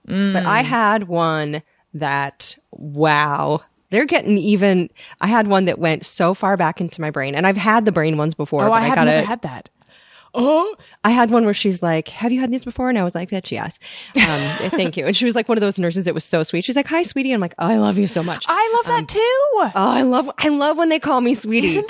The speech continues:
Speaker 2: that
Speaker 1: It really
Speaker 2: weird?
Speaker 1: works for me. <laughs>
Speaker 2: Same. I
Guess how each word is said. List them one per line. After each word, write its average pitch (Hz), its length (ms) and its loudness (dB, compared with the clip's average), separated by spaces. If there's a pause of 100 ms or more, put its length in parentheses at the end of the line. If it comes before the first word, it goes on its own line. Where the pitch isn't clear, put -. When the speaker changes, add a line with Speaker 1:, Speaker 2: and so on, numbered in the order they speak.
Speaker 2:
that 440 140 0
Speaker 1:
It - 40 -14
really 302 420 2
Speaker 2:
weird? 392 140 0
Speaker 1:
works - 380 -2
for 185 160 -2
me. 165 220 -2
<laughs> - 80 -6
Speaker 2:
Same. 392 760 0
I 381 720 0